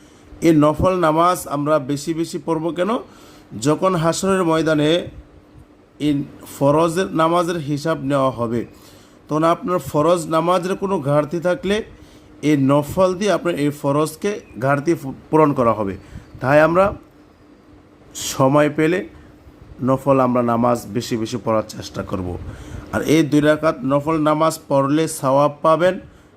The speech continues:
না পড়লে কোনো গুনাহ হবে না। ফরজ দুই রাকাত, এই নফল দুই রাকাত পড়লে সওয়াব, না পড়লে গুনাহ নাই। মোট কত রাকাত? বারো রাকাত।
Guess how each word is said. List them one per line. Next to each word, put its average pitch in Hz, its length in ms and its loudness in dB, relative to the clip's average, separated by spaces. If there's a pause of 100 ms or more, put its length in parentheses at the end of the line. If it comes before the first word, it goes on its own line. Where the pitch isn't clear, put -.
(160)
না 139 180 2
পড়লে 156 420 0
কোনো 190 260 0
গুনাহ 123 440 0
হবে 104 220 -4
না। 95 160 -8 (720)
ফরজ 131 320 4
দুই 143 160 0
রাকাত, 147 500 2 (1700)
এই 113 100 2
নফল 135 440 2
দুই 143 100 0
রাকাত 147 300 0 (100)
পড়লে 147 280 2
সওয়াব, 160 440 4
না 135 160 2
পড়লে 147 420 0 (440)
গুনাহ 180 280 4
নাই। 104 220 -6 (380)
মোট 165 200 0 (100)
কত 165 140 -4
রাকাত? 180 500 4 (300)
বারো 135 260 2
রাকাত। 107 380 -2